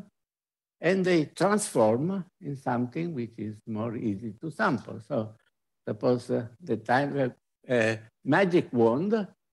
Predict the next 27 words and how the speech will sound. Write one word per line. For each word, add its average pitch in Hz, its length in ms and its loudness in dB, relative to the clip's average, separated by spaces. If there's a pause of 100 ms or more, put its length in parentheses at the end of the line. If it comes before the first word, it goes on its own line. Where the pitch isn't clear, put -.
(200)
and 131 260 -2
I 135 120 4
can 139 300 0
transform 196 960 0 (460)
the 135 360 2 (140)
red 190 500 2
distribution 139 1000 -2
into 131 640 -4 (420)
the 113 380 0 (440)
blue 131 200 4
one. 170 560 2 (360)
This 131 220 4
is 165 180 0
very 208 280 4
easy 208 400 0
because 117 340 -12
there 147 160 4
are 147 140 2
no 170 200 -2
barriers. 151 600 -2
You 123 100 0
can 123 200 -2
move 120 340 0
as 120 180 -2
you 143 100 -2
want. 139 380 0 (920)
Uh, 120 360 4